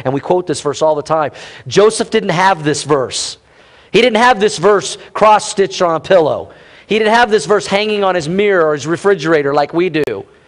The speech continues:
But he lived this verse. It's Romans eight twenty-eight. And Paul said, "And we know."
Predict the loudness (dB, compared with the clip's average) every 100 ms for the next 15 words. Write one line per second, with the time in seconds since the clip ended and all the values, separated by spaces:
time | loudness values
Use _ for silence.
0 | _ -20 0 2 2 2 2 4 6 6
1 | 4 2 2 2 2 2 0 -6 -6 -2
2 | 2 2 0 -2 0 0 -2 -4 -2 -2
3 | -2 0 0 -2 -6 -2 0 4 4 4
4 | 4 0 2 0 0 0 4 4 6 6
5 | 4 0 -10